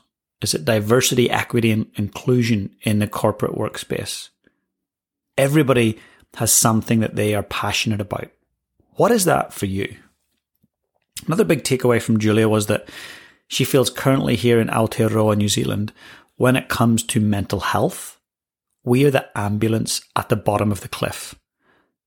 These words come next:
And let me just say, if you're not in New Zealand, or maybe even if you are, you don't know this stat, but I want to share with you, New Zealand in the O E C D has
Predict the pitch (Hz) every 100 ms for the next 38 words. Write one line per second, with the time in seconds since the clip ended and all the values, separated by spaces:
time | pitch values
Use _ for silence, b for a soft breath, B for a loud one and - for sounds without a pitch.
0 | - 139 247 202 139 - 123 123 139 185
1 | 151 117 104 117 123 107 107 110 104 107
2 | 110 107 107 98 135 127 107 - 107 104
3 | 95 - 87 - - B B B B B
4 | _ _ _ - 123 165 - 117 160 156
5 | 120 117 113 107 127 135 120 b b b
6 | b _ _ 113 107 - 123 - 120 -
7 | 110 101 120 120 101 98 b b - 110
8 | 110